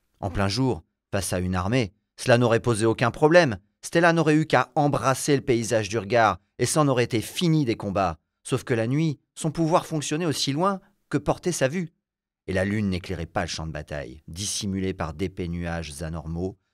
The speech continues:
dont l'incendie éteint avait renforcé la noirceur. Seules les torches du régiment en approche brisaient les ténèbres qui recouvraient le champ de bataille. Lorsque Stena enleva son bandeau et jeta ses premiers assauts visuels,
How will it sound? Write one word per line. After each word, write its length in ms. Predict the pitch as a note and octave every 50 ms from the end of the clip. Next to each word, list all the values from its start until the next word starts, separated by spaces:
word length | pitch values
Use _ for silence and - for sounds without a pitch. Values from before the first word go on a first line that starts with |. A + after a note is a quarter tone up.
| _
dont 140 | - G2+ G2
l'incendie 680 | F#2 F#2+ G2 F#2+ F2 - - F2+ E2+ D#2 D#2+ F2 F#2 - -
éteint 440 | G#2 F#2+ - - - F2 E2 E2 E2 _ _ _ -
avait 240 | - F#2 E2+ F#2+ F#2
renforcé 560 | - F2+ F2 - - F2+ D#2+ - - - F2
la 120 | D#2 D#2+
noirceur. 600 | D#2 D#2 D2+ - - - - C#2+ - C#2 C#2 - _ _ _ _ _ _ _
Seules 320 | - - - D#3+ D#3 D#3
les 120 | D#3 D#3+ D#3
torches 520 | D#3 - D3+ A#2+ G2 - - - - - _ -
du 160 | - F#2 G2+
régiment 500 | G#2 B2 D3 C#3+ B2 B2+ C3+ A#2 G2+ G2+
en 100 | G#2 A2+
approche 560 | B2 A2+ - - - C3 D3 D3+ - - - - _ _ _ -
brisaient 420 | G#2+ F#2+ G#2 - D3+ D3+ C#3+ D#3
les 140 | C#3 B2+ B2
ténèbres 520 | - B2+ A2 A2 A2 A#2 B2 B2+ C3 C#3 C3+ _ _ _ _ _ -
qui 160 | - A2 G2+
recouvraient 800 | D#2+ - - C#3 C#3 - - A2 F#2+ F2 E2 F2+ G2 G#2+ G#2+ _ _ _
le 80 | - E2+
champ 320 | E2 - - - G2 F#2+
de 60 | F2+
bataille. 580 | D#2+ D#2 D2 - - F#2+ F#2 - - _ _ _ _ _ -
Lorsque 340 | G2 A2+ G#2+ - - C3 A#2+
Stena 500 | G#2+ - - C3+ B2+ C#3+ D#3 D#3 C3+ - _ _ _ -
enleva 280 | F#3+ G#3 - - G#2+ -
son 220 | - - G#2 G2
bandeau 480 | F2 G2 F#2 F#2+ F2+ G2 F#2+ F#2 F#2 - _ _ -
et 100 | - G2
jeta 380 | F#2+ G2+ C3 B2+ - E3 D#3
ses 160 | D3+ - - F2+
premiers 400 | - - G2+ F#2+ F#2+ F#2+ E2 F#2+
assauts 260 | F2+ - - F#2+ F2
visuels, 640 | D#2+ F2 D#2+ D2 D#2+ F2 F2+ G2 G#2+ A#2 A#2+ B2